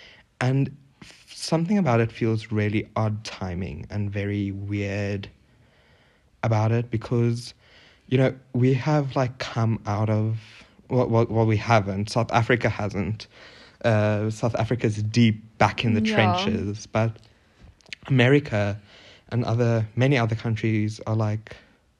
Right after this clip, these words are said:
Speaker 1: thriving at the moment, you know?
Speaker 2: Mm.
Speaker 1: And that, like, lockdown depression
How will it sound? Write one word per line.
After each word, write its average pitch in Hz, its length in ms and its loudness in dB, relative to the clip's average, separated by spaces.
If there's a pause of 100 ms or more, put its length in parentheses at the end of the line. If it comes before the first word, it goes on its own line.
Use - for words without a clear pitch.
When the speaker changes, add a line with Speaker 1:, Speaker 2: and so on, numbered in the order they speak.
(760)
Speaker 1:
thriving 165 400 4
at 101 140 -4
the 110 60 -4
moment, 95 480 -8
you 113 60 -6
know? 107 180 -4 (300)
Speaker 2:
Mm. 262 300 -4 (1300)
Speaker 1:
And 135 340 -2 (520)
that, 135 160 2
like, 135 320 0 (380)
lockdown 139 480 0
depression 139 800 -4